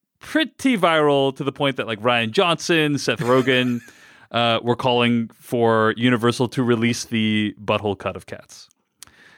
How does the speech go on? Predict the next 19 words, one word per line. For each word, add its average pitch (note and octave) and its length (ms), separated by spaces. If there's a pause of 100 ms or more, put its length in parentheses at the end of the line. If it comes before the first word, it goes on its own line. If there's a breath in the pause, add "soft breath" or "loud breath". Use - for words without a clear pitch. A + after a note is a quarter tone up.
(260 loud breath)
Uh, A#2 480
and D#3 640 (420)
I, F3 100 (280)
what E3+ 260
is F4+ 160
amazing A#3+ 480
about F3 320
this, C3 380
actually, B2+ 480
I, C3+ 100
I, D3+ 360
I F#3 60
think D4+ 280
what's G#3+ 180
great D3+ 320
about A2+ 380
this - 340 (160)
is C#3 180
I, D3 200